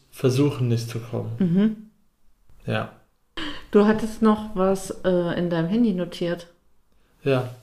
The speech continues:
Speaker 2: Magst du mir das erzählen?
Speaker 1: Ja.
Speaker 2: <laughs> Jetzt bin ich mal gespannt.
Speaker 1: Also.
Speaker 2: <laughs> Jetzt bin ich aufgeregt.
Speaker 1: Ist eigentlich keine so krasse Frage. War deine Affektion oder deine,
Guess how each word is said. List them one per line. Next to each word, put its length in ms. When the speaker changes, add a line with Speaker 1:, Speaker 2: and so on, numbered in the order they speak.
Speaker 2:
Magst 280
du 40
mir 100
das 140
erzählen? 600
Speaker 1:
Ja. 340
Speaker 2:
<laughs> 140
Jetzt 260
bin 120
ich 180
mal 100
gespannt. 560
Speaker 1:
Also. 440
Speaker 2:
<laughs> 160
Jetzt 640
bin 100
ich 120
aufgeregt. 600
Speaker 1:
Ist 240
eigentlich 380
keine 240
so 160
krasse 340
Frage. 420
War 200
deine 380
Affektion 840
oder 200
deine, 840